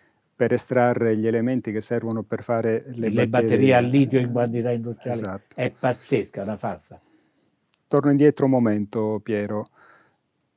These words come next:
Speaker 1: Rolando deve scappare dall'Italia perché è perseguitato con tutte le trappole che il sistema di potere gli pone.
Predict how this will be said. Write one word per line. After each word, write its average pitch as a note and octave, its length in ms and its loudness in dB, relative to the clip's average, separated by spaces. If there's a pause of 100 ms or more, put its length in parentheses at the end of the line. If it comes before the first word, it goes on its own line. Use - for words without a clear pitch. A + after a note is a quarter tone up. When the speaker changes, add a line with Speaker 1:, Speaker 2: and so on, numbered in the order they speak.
(280)
Speaker 1:
Rolando C#3+ 920 6 (400)
deve C3 280 2
scappare B2+ 460 0
dall'Italia A#2 520 0
perché A2+ 420 -2
è G#2+ 60 0
perseguitato A#2 1160 0 (160)
con A2+ 160 -8
tutte A#2+ 260 -6
le A#2 140 0
trappole A#2 520 0
che G#2+ 60 -8
il A2 80 -6
sistema A2+ 420 -6
di G#2+ 120 -6
potere A2+ 420 -4
gli G#2+ 120 -4
pone. G2+ 440 -4